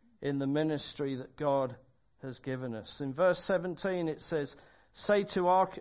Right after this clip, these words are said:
Archippus, 'Take heed to the ministry which you have received in the Lord, that you may fulfill it.'"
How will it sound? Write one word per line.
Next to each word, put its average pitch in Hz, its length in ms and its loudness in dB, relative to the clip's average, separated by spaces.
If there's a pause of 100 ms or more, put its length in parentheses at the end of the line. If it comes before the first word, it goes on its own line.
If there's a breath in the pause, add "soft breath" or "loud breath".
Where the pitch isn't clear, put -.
(100)
Archippus, 170 880 -2 (560)
'Take 247 260 4
heed 220 320 4
to 214 140 0
the 208 120 0
ministry 202 640 2
which 143 320 -6
you 165 80 0
have 143 140 -4
received 170 580 -2
in 151 120 -2
the 147 100 -2
Lord, 143 480 -2 (680)
that 143 220 0
you 143 140 -4
may 139 420 0 (420)
fulfill 143 580 -4
it.'" - 300 -4